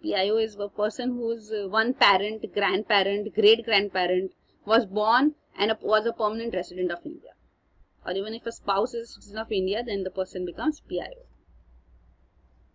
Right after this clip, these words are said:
There are various benefits which they get, like we saw for O C Is too, they do not have to register, uh,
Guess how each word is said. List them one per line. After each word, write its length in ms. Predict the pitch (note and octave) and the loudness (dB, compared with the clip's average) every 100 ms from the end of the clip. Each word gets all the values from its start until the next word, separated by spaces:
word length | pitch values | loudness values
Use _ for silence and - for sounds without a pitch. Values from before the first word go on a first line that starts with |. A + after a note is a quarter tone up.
| _ _ _ _ _ _ _ _ _ - | _ _ _ _ _ _ _ _ _ -10
There 140 | F#3 | -4
are 80 | G3 | -4
various 260 | G3 A3+ A#3 | -2 -2 -2
benefits 500 | F3 F#3+ A#3+ B3 - | -4 -2 -2 -4 -6
which 200 | G#3+ F#3+ | -12 -8
they 220 | G3 F#3 - | -10 -10 -6
get, 200 | F#3 F#3+ _ | -6 -6 _
like 160 | F#3 F3+ | -6 -6
we 100 | F#3+ | -8
saw 200 | G3 G3 | -8 -8
for 120 | G3+ G3 | -4 -4
O 100 | F#3 | -4
C 160 | F#3 G3+ | -6 -6
Is 200 | F#3 - | -6 -6
too, 140 | G3 | -10
they 120 | G3 | -6
do 100 | F3+ | -4
not 220 | F3+ F3+ G#3 | -2 -2 -4
have 180 | F#3 - | -8 -8
to 140 | G3+ | -8
register, 560 | F3+ D#3+ G3+ - A3 A3 - _ _ _ _ _ _ _ _ _ _ _ _ _ _ _ _ - | -8 -8 -10 -8 -6 -6 -8 _ _ _ _ _ _ _ _ _ _ _ _ _ _ _ _ -8
uh, 140 | F3 | -6